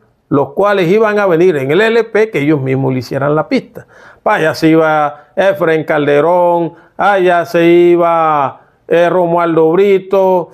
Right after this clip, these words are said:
allá se iban todos esos compositores que hacían parte, Marciano, toda esa gente se iba para allá, para Bogotá. El Yeyo Núñez, toda esa gente se iba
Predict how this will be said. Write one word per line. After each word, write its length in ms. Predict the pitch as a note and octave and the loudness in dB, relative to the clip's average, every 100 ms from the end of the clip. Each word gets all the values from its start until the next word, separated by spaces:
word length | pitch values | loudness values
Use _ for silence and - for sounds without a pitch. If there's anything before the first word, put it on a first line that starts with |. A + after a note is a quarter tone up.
| _ - | _ -4
allá 400 | A3 G3 F3+ E3 | 0 0 0 0
se 200 | F3+ F3+ | 2 4
iban 340 | F#3+ F#3+ F3+ | 2 0 -2
todos 240 | A#3 C4 | -2 -2
esos 100 | B3+ | -4
compositores 960 | A#3 A#3 G3+ F3 F3 F#3 C4+ B3+ D#3 A2+ _ _ _ _ - | -6 -4 -2 -4 -4 -2 -2 -2 -4 -10 _ _ _ _ -6
que 60 | |
hacían 420 | D#3 - E3+ D#3+ - | -4 -2 -4 -2 -2
parte, 340 | G#3+ G#3 E3+ | -4 -2 -2
Marciano, 1000 | D3+ C#3+ A#2+ - E3 F#3+ F#3 E3+ D3+ D3 - _ | 0 -2 -4 -2 0 0 -2 -2 -2 -4 -10 _
toda 440 | F#3 G#3+ A#3+ A3+ A3+ | -2 2 2 2 0
esa 180 | - F#3+ | -2 -2
gente 320 | G3+ G#3 G#3 | 0 -2 -4
se 140 | - | -2
iba 140 | F3 E3 | -2 0
para 140 | D#3+ | -2
allá, 220 | D3+ D#3 | 0 -2
para 140 | D3+ C3+ | -2 -4
Bogotá. 680 | B2+ A#2+ A#2 - A#2 - _ - | -2 -4 -6 -6 -6 -8 _ -4
El 180 | G3 E3 | -2 0
Yeyo 320 | D#3 D3 C#3+ | 0 0 0
Núñez, 540 | C#3 F#3 G3+ F#3 E3+ | 0 2 2 0 0
toda 100 | F3+ | -2
esa 180 | E3+ F#3 | -2 -2
gente 280 | F3 E3+ F#3 | -2 -2 -4
se 160 | - D#3 | -2 0
iba 420 | A3 G3+ B2 | 0 -2 -6